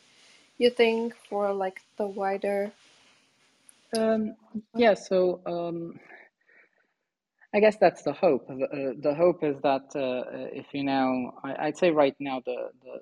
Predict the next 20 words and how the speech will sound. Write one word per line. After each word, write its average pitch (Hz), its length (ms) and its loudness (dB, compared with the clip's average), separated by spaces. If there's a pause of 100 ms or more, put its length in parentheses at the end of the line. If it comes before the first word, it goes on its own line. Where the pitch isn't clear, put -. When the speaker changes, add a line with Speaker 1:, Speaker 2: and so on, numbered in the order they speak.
Speaker 2:
the 131 80 -10
ball 135 320 -4
is 123 140 -8
more 123 200 -6
on 120 120 -12
the 117 60 -10
theory 120 420 -2
side, 107 380 -16 (100)
because, 113 400 -12 (380)
uh, - 160 -10
at 127 100 -4
least 127 280 -2 (100)
the 117 60 -2
way 123 440 0
we 127 240 -4
did 120 200 -6
this - 180 -8
experiment, 147 720 2
uh, 117 460 -12
uh, - 20 -16